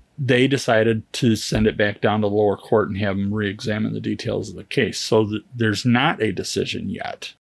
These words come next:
But they allege that, uh, a number of individuals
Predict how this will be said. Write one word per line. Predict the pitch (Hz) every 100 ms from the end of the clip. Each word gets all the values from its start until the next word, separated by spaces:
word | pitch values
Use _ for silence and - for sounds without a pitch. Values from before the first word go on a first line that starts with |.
| _
But | 170 123 107 107
they | 131 165
allege | 139 113 104 101 110
that, | 113 107 -
uh, | 117 107 101
a | 110
number | 113 123 123 120
of | 110
individuals | 117 110 101 123 123 120 104 101 -